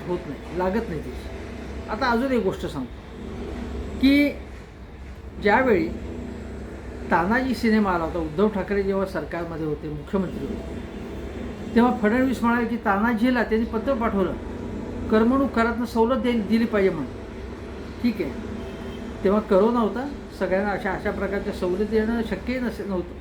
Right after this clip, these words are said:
पण छावा सिनेमा आला, तेव्हा सगळ्यांनी म्हटलं की "या छावा सिनेमाला सुद्धा सवलत द्या, कर सवलत द्या." तेव्हा फडणवीस म्हणाले की "करमणूक करच नाही आता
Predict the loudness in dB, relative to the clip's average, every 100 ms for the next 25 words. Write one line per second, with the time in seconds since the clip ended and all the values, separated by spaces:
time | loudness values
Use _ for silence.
0 | -14 -16 -14 -14 -14 -16 -14 -14 -14 -4
1 | 4 4 4 -2 0 4 4 4 2 4
2 | 4 4 4 2 -2 -6 -10 -14 -14 -14
3 | -6 4 6 6 4 4 4 4 6 6
4 | 4 0 -2 -2 0 0 2 0 0 2
5 | 2 0 -2 -2 -2 2 4 6 4 4
6 | 2 -2 -10 -12 -12 -12 -12 -14 -14 -12
7 | -12 -14 -12 -10 -10 2 4 6 6 6
8 | 6 4 2 2 -2 2 2 2 0 0
9 | 0 0 -4 -2 0 2 2 0 0 0
10 | 0 2 2 4 2